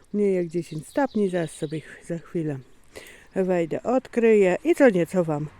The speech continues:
nagram w końcu, co urosło, bo już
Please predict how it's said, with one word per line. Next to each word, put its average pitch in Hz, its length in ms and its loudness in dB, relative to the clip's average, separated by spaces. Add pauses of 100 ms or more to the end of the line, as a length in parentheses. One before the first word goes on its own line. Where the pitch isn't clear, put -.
(320)
nagram 185 560 4
w - 60 -16
końcu, 175 440 4
co 170 260 2
urosło, 285 760 4
bo 175 220 0
już 196 340 -2